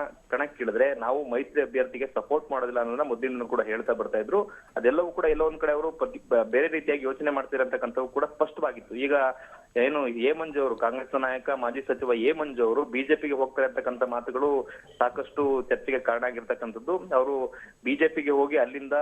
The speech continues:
ಏ-, ಏನ್ ಪ್ರಜ್ವಲ್ ರೇವಣ್ಣ ಅವರ ವಿರುದ್ಧ ಕಣಕ್ಕಿಳಿತಾರೆ ಅಂತಕ್ಕಂಥದ್ದು ಈಗ ಬಹುತೇಕ ಸ್ಪಷ್ಟ ಆಗ್ತಾ ಇದೆ. ಇವತ್ತು ಮಧ್ಯಾಹ್ನ ಒಂದು ಗಂಟೆಗೆ ಅರಕಲಗೂಡಿನ ಒಂದು ಕಲ್ಯಾಣ ಮಂಟಪದಲ್ಲಿ ತಮ್ಮ ಬೆಂಬಲಿಗರು ಮತ್ತೆ ಹಿತೈಷಿಗಳ ಸಭೆ ಅಂತೇಳಿ ಕರೆಯಲಾಗಿದೆ. ಇದೆಲ್ಲವೂ ಕೂಡ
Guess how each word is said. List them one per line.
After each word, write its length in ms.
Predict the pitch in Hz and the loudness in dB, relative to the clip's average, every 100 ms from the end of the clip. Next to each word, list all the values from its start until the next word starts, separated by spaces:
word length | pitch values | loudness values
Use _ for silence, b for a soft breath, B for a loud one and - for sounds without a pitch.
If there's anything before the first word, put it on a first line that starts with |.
| 147 B B - | -2 B B 0
ಏ-, 380 | 113 110 113 135 | 2 2 2 0
ಏನ್ 100 | 127 | 2
ಪ್ರಜ್ವಲ್ 320 | 120 143 147 | 2 2 0
ರೇವಣ್ಣ 280 | 135 135 135 | -2 -2 -4
ಅವರ 140 | 123 | -4
ವಿರುದ್ಧ 200 | 131 135 | -4 -2
ಕಣಕ್ಕಿಳಿತಾರೆ 720 | 131 - 139 170 147 139 135 | -2 -2 -2 -4 -6 0 0
ಅಂತಕ್ಕಂಥದ್ದು 480 | 123 127 120 120 131 | 2 -2 -2 -2 2
ಈಗ 120 | 131 | 2
ಬಹುತೇಕ 460 | 120 110 127 135 131 | 2 -2 -2 0 -2
ಸ್ಪಷ್ಟ 400 | - 123 - 160 | -2 -8 -2 -2
ಆಗ್ತಾ 300 | 135 - 117 | -2 -4 -2
ಇದೆ. 180 | 151 | -2
ಇವತ್ತು 360 | 147 156 156 170 | 0 2 2 0
ಮಧ್ಯಾಹ್ನ 380 | 135 120 151 151 | -4 0 0 2
ಒಂದು 300 | 120 151 170 | 0 0 0
ಗಂಟೆಗೆ 380 | 131 113 117 151 | 0 -2 0 0
ಅರಕಲಗೂಡಿನ 640 | 120 - 175 151 135 151 156 - b b _ | 0 -2 0 0 0 0 -2 -4 b b _
ಒಂದು 140 | 131 127 | -2 0
ಕಲ್ಯಾಣ 300 | 127 143 160 | 0 0 -2
ಮಂಟಪದಲ್ಲಿ 440 | 147 - - 143 156 | -6 -2 0 2 2
ತಮ್ಮ 300 | 143 135 120 | 0 -2 2
ಬೆಂಬಲಿಗರು 560 | 117 147 156 143 156 | 0 2 -4 -4 -8
ಮತ್ತೆ 320 | 170 147 156 147 | -6 0 2 2
ಹಿತೈಷಿಗಳ 540 | 131 156 151 143 143 | 2 -2 -2 -2 -2
ಸಭೆ 300 | - 123 139 | 0 -2 0
ಅಂತೇಳಿ 260 | 135 139 131 | -2 -2 0
ಕರೆಯಲಾಗಿದೆ. 500 | 117 127 117 120 170 | 2 2 0 -2 -6
ಇದೆಲ್ಲವೂ 380 | 139 170 196 | -2 2 0
ಕೂಡ 180 | 190 196 | 0 0